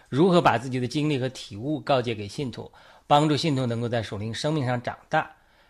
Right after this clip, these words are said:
这样呢，他也好能够成全信徒，如同耶稣成全他一样。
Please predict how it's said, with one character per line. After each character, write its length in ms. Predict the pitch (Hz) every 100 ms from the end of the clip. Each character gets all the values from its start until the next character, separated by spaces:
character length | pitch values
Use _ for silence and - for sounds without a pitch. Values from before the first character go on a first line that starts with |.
| _
这 120 | - 233
样 140 | 190
呢， 140 | 147
他 260 | 139 - 180
也 60 | 156
好 240 | - 101
能 180 | 104 113
够 220 | 143 123
成 240 | - 131
全 160 | 117 131
信 220 | 123 139
徒， 180 | 120 101
如 400 | 110 120 127 165
同 340 | 170 110 120 131
耶 160 | 139
稣 200 | 135 143
成 240 | 131 - 117
全 200 | 117 117
他 200 | 123 139
一 120 | 110
样。 180 | 120